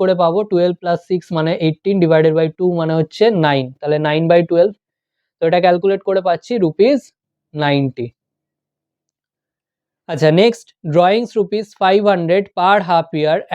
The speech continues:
at the middle of each half year, interest on drawings হচ্ছে twelve percent per annum। তো এখানে দেখো আবার পাঁচশো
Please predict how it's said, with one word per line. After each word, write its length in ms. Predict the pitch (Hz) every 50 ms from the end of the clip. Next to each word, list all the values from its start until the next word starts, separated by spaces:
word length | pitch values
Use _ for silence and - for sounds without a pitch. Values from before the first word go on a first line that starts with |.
| 180
at 80 | 196 202 202 190
the 80 | 233 240 220 208 196
middle 340 | 202 208 196 233 247 247 254 254 - 190 190 190
of 80 | 190 180 - _ - 208
each 180 | 214 208 202 - - -
half 200 | 170 165 156 156 - 160 147
year, 180 | 139 131 123 120 123 _ _ _ _ _ 175
interest 280 | 165 165 170 185 170 - 190 185
on 60 | 180 180
drawings 240 | 175 170 175 180 160 180
হচ্ছে 180 | 165 - 226 220 202
twelve 220 | 196 175 165 156 147 170
percent 320 | 165 156 - 208 220 214 190 170
per 120 | 156 143 139 131
annum। 180 | 127 120 117 120 - _ _ _ _ _ _ _ _ _ _ _ _ _ _ _ _ _ _
তো 40 | - 202 202 202
এখানে 220 | 214 226 226 233 214 185
দেখো 200 | 165 151 - 190 - - _ _ _ _ _ _ _ _ _ _ _ _ _ _ _ _ _ _ _ _ _ _ _ _ _ 175 170
আবার 220 | 170 185 190 214 247 233 - _ _ _ _ _ _ _ -
পাঁচশো 300 | 170 175 165 - -